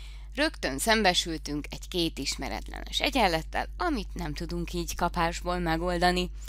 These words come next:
Viszont nekünk van itt egy A N-ünk.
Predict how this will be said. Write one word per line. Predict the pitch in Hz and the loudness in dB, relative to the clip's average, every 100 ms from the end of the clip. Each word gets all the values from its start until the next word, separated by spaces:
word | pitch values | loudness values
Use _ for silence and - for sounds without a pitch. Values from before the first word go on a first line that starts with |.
| - - - - | -10 -10 -10 -2
Viszont | 208 349 - 196 214 330 - - - - - | 6 6 6 4 4 4 0 -12 -10 -10 -4
nekünk | 170 180 196 185 190 - - - - - - - - - | 0 0 0 -2 -4 -8 -14 -14 -14 -14 -14 -12 -10 -2
van | 185 190 | 2 4
itt | 175 - | 2 2
egy | 170 - | 0 4
A | 170 156 143 139 | 4 6 6 4
N-ünk. | 139 151 262 302 | 2 0 -2 -4